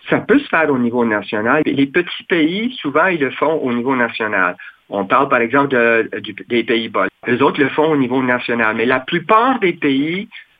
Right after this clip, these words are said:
font ça au niveau régional de façon à rendre ça plus abordable et plus près de la population.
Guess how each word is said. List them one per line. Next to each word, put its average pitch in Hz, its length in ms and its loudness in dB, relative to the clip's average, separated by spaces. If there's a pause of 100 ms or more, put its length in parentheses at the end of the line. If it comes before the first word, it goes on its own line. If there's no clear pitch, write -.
(220)
font 156 220 4
ça 180 220 2
au 160 160 4
niveau 143 320 4
régional 156 960 2
de 135 100 0
façon 175 380 0
à 151 100 4
rendre 143 240 2
ça 160 120 0
plus 175 280 -2
abordable 139 760 2
et 123 80 -2
plus 165 220 -2
près 165 180 2
de 151 60 -2
la 143 100 0
population. 120 760 -4